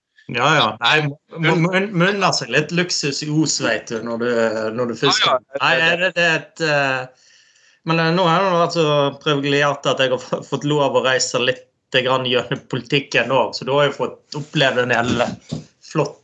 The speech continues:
Speaker 1: flotte hotell i, eh, i Vestland fylke da,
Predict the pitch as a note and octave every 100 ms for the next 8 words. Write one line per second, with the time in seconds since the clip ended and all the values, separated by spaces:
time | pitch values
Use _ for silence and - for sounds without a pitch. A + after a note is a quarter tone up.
0 | _ - D#3+ D#3 - D3+ B2+ B2+ C3+ B2+
1 | B2 A#2+ A#2+ A2+ A2+ A#2 A#2 _ _ _
2 | _ _ _ - _ - B2+ A#2+ A#2 A#2+
3 | A#2 A#2 A#2 A#2 A#2 A#2 A#2 A#2 B2+ B2
4 | C3+ - C#3 A2+ C3 B2 - B2+